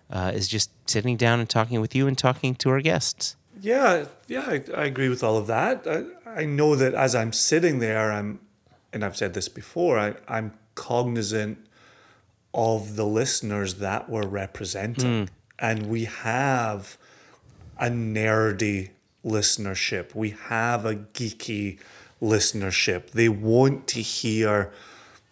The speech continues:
Speaker 2: some, some subtle ins and outs, whether it's the global supply chain, or it's cask maturation, or it's distillation, or it's yeast, right? These are all the things they want to hear about.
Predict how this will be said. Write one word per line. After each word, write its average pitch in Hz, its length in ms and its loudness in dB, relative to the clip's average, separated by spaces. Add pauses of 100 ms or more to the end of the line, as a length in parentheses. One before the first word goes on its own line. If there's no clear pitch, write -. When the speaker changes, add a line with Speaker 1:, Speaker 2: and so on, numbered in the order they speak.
Speaker 2:
some, 120 540 2
some 131 220 0
subtle 147 600 2
ins 156 320 4
and 151 120 4
outs, 202 360 4
whether 131 220 6
it's - 400 0 (260)
the 120 140 -6
global 123 340 6
supply 175 500 2
chain, 95 520 2
or 104 300 4
it's - 300 0
cask - 440 2
maturation, 131 1040 2
or 110 360 2
it's - 200 0
distillation, 131 1080 0 (400)
or 117 320 4
it's - 420 0
yeast, 151 760 -2 (440)
right? 135 300 0
These 147 180 4
are 151 120 6 (100)
all 143 440 6
the 139 140 4
things 139 560 2
they 135 140 4
want 127 380 2
to 127 100 -4
hear 233 360 0
about. 95 480 2